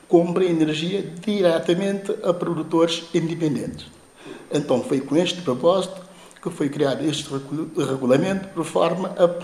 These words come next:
a, a, a, a estipular como é que é feito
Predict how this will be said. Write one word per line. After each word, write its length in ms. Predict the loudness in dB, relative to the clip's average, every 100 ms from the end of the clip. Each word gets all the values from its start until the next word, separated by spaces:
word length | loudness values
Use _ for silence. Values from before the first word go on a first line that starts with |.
| -12 -20 -20 -20 _
a, 60 | -2
a, 1080 | 0 4 4 4 4 4 6 4 4 4 4
a, 0 |
a 60 | 4
estipular 1120 | 0 0 -2 4 6 6 4 -4 -14 -18 -4
como 220 | 4 4
é 80 | 4
que 200 | 0 2
é 60 | 2
feito 460 | 2 0 0 -4